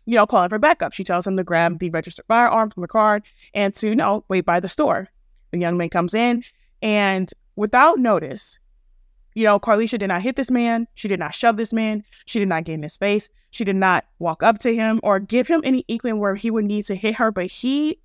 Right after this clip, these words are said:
ended up hitting her. Not once, not twice, but three times. I mean, Jeremy is throwing blows at this woman like she is just some kind of man. So, of course, no, again, no one is doing anything, but her son, remember, he has a firearm.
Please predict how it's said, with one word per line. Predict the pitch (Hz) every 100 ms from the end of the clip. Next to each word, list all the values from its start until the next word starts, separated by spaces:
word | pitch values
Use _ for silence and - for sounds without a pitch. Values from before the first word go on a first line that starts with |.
| _
ended | 233 214 208 -
up | 175 185 _ _ _
hitting | - 233 202 175 -
her. | 165 - - - -
Not | 214 - 208
once, | 214 233 202 220 - _ _
not | 214 277 -
twice, | 285 226 220
but | 202 -
three | 285
times. | - 247 185 -
I | 254
mean, | 269 247 233 226
Jeremy | 190 233 262 262 -
is | 202 -
throwing | 208 208 214 214 208 - _
blows | - 208 208 196 180 170 -
at | 185
this | 208 208
woman | 202 185 180
like | 175
she | - 214 190
is | 190
just | 185 190 - -
some | - 202 208
kind | 196 185
of | 180
man. | 190 156 82 208 - _ _ -
So, | 247
of | 214
course, | - 330 359
no, | 220 185 196
again, | 202 294 302 - _ -
no | 190
one | 185 226
is | 262
doing | 269 254 226
anything, | 196 - 185 185 208 _
but | 180 185
her | 165
son, | - 302 247 208 208 190
remember, | 180 170 180 185 214 _ _ _
he | - 202
has | 196 180 185
a |
firearm. | 180 226 240 170 165